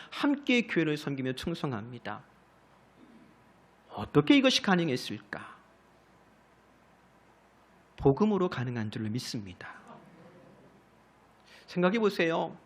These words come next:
안디옥에 살던 사람들이 이들의 모임이 얼마나 이상하고 또 특별해 보였을까요? 공통점이라고는 찾아볼 수 없는 사람들이 함께 몰려다니고 함께 생활하는 거 보면서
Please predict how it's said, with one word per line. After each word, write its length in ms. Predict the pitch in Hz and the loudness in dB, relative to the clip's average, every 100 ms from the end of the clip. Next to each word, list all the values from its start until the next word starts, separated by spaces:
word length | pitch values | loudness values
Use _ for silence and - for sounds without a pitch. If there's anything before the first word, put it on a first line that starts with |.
| _ _ - - - - | _ _ -20 -20 -20 -2
안디옥에 500 | 120 156 151 240 294 | 2 4 6 6 6
살던 380 | - 254 247 240 | 6 6 6 4
사람들이 920 | - 160 139 127 131 117 143 120 117 - | 2 0 0 -4 -4 -4 -4 -6 -10 -8
이들의 420 | 143 165 254 254 | -2 0 2 2
모임이 380 | 214 151 151 151 | 4 4 4 2
얼마나 580 | 156 156 262 277 240 208 | 6 8 8 4 2 2
이상하고 840 | - 156 - 139 127 120 147 165 - - | 0 -6 -4 -4 -4 -2 -2 -2 -10 -8
또 100 | 127 | -8
특별해 420 | 123 - 196 175 | -8 -2 0 0
보였을까요? 800 | 160 117 104 117 - 117 120 117 127 _ _ _ _ _ - - | -2 -6 -8 -14 -14 -14 -14 -18 -20 _ _ _ _ _ -20 -14
공통점이라고는 920 | - 185 - 285 277 277 262 240 233 226 | 4 4 8 6 8 6 8 6 6 2
찾아볼 340 | - 254 240 | 4 4 4
수 180 | - 226 | 2 2
없는 260 | 196 190 | 4 4
사람들이 360 | 196 190 175 170 | 4 2 4 2
함께 320 | 202 214 208 | 0 0 2
몰려다니고 960 | 196 156 175 190 180 160 160 180 170 - - | 4 4 4 0 0 -2 -2 0 0 -2 -12
함께 380 | - 254 254 240 | 0 4 6 6
생활하는 420 | 226 226 196 180 | 4 4 4 4
거 60 | 175 | 2
보면서 640 | 165 143 139 - 170 151 | -2 -4 -6 -4 -4 -4